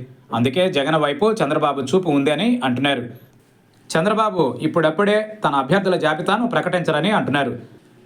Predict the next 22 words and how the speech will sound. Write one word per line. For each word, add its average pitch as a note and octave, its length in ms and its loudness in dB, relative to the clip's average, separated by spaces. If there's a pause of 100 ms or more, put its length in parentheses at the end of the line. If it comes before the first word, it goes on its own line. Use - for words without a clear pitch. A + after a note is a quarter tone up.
(100)
జగన్ E3 400 2 (100)
అభ్యర్థుల F3+ 440 2
లిస్టు E3 340 2 (120)
మొత్తం D#3+ 380 2
బయటకు D3+ 300 -2
వచ్చాక F3+ 340 0 (480)
ఆ B2+ 80 2
పార్టీలో F#3+ 460 2
టికెట్లు F#3 400 0
రానివారు, D#3+ 480 2 (140)
ఆశించి F3 500 0
భంగపడిన D#3 520 0
వారిని, D#3+ 380 0 (380)
వచ్చిన F3+ 260 2
వారిని F3 320 0
వచ్చినట్లే D#3+ 500 2
పార్టీలో D#3 440 0
చేర్చుకునే D3 500 0 (260)
ప్లాన్‌లో D#3+ 400 2 (100)
చంద్రబాబు D3+ 460 0
ఉన్నారని C#3 340 2
అంటున్నారు. B2 440 0